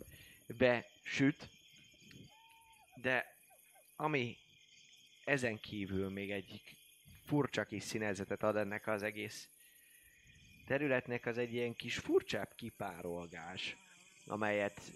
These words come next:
időnként láttok, ahogyan sétáltok és mentek előre itt a fényviszonyok, ugye egyáltalán nem rosszak, meg ti is visztek fákját.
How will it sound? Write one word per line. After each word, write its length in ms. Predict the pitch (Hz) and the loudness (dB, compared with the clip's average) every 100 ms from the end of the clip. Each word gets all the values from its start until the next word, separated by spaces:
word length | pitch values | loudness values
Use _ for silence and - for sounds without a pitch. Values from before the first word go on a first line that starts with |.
| - | -8
időnként 560 | 135 110 98 101 98 | 2 2 2 -2 -4
láttok, 500 | 113 107 98 - 90 | 2 2 2 -2 -2
ahogyan 580 | 90 92 90 92 92 95 - | 0 0 0 -2 -4 -8 -6
sétáltok 680 | - 104 101 98 95 101 | -2 -2 2 0 0 -2
és 140 | 95 - | -2 -2
mentek 400 | 101 95 92 107 | -4 -4 -4 0
előre 320 | 107 98 95 | 2 4 2
itt 300 | 95 - 92 | -2 -8 -10
a 100 | - | -8
fényviszonyok, 680 | - 110 101 95 - 92 - | -4 -4 -4 -4 -4 -4 -4
ugye 180 | 95 92 | -2 -2
egyáltalán 380 | 92 87 101 | -2 -2 -2
nem 160 | 95 92 | -4 0
rosszak, 380 | 104 104 98 - | 0 0 -4 -4
meg 120 | 90 - | -10 -6
ti 120 | 98 | -4
is 120 | 92 | -2
visztek 340 | 101 - 101 | -2 -6 -8
fákját. 580 | - 131 135 117 98 - | -2 0 0 -2 -6 -6